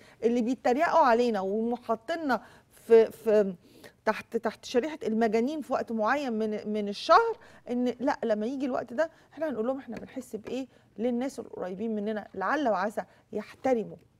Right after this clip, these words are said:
المشاعر بتاعتنا. وده أنا بقوله لكل ست، إحنا it's about time إن إحنا حتى أهل البيت عندنا يبقوا عارفين إن إحنا بنمر ب-، في الفترة دي بأي قلق. ليه؟ لأنهم اتعودوا إن هم ياخدونا بعشم.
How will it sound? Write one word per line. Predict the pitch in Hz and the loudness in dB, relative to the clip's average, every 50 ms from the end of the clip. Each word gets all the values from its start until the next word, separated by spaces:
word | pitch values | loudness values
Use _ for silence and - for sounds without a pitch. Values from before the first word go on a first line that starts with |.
| - 190 | -14 -14
المشاعر | 180 170 175 180 - 175 165 160 - | -12 -12 -12 -12 -10 -10 -10 -10 -10
بتاعتنا. | - 170 - - 151 185 - 165 165 - _ _ _ - | -12 -14 -14 -12 -14 -14 -14 -16 -20 -20 _ _ _ -8
وده | 202 202 - 190 240 | -4 -2 -2 0 0
أنا | 254 233 | -2 0
بقوله | 202 220 202 254 277 254 240 214 | 0 2 2 2 0 -2 -2 -4
لكل | 202 196 - 269 277 233 226 | -4 -6 -4 -4 -4 -4 -4
ست، | - 233 208 - - - - - _ - | -2 -4 -4 -4 -6 -20 -20 -20 _ -12
إحنا | 214 208 196 | -10 -8 -8
it's | 202 - - | -6 -4 -2
about | 220 240 254 247 247 254 | 0 0 0 0 -2 -4
time | 277 294 302 277 | -4 -4 -4 -4
إن | 233 214 | -4 -6
إحنا | 247 254 285 269 247 _ _ _ _ _ _ - - | -6 -6 -8 -10 -10 _ _ _ _ _ _ -16 -4
حتى | - 294 339 - - _ - 220 | 2 2 2 2 2 _ -2 -2
أهل | - - 240 233 226 | 0 0 -2 0 0
البيت | 214 196 180 254 247 240 | 0 0 -2 -4 -6 -4
عندنا | 208 208 196 190 254 277 320 | -6 -4 -2 -2 -2 -2 -2
يبقوا | 320 269 185 190 127 | -6 -6 -6 -6 -6
عارفين | 185 202 190 - - 294 339 392 392 - - - - _ - - | -8 -8 -10 -8 -8 -8 -6 -8 -10 -12 -16 -20 -20 _ -10 -8
إن | 214 214 | -6 -6
إحنا | - - 269 285 262 | -6 -8 -6 -6 -4
بنمر | 208 190 214 208 220 240 302 381 403 415 285 - | 0 0 0 0 0 0 0 0 0 -2 -2 -4
ب-، | 208 190 208 - - - - - 190 180 | -4 -2 -2 -2 -2 -4 -20 -20 -20 -20
في | - - 226 | -10 -4 -4
الفترة | 220 208 - 311 330 320 311 294 | -2 0 2 0 0 0 0 -2
دي | 254 294 359 415 - - - _ - | -2 -2 -4 -6 -8 -10 -20 _ -4
بأي | 202 208 - - - - 330 302 - | 2 2 2 4 4 2 2 2 0
قلق. | - 247 269 294 - - - | 2 2 2 2 0 -2 -4
ليه؟ | 240 247 294 330 370 392 | -4 -2 -2 -2 -2 -2
لأنهم | 285 - 233 240 254 262 247 | -2 -2 -2 -2 -2 -2 -4
اتعودوا | 240 233 196 202 226 277 247 254 240 | -2 0 0 0 0 0 0 -2 -2
إن | 233 | -2
هم | 240 247 240 | -2 -2 -2
ياخدونا | 220 214 214 196 226 240 233 208 | -2 -2 -2 -2 -2 -2 -2 0
بعشم. | 202 160 185 233 - - - | 0 0 -2 -2 -4 -8 -16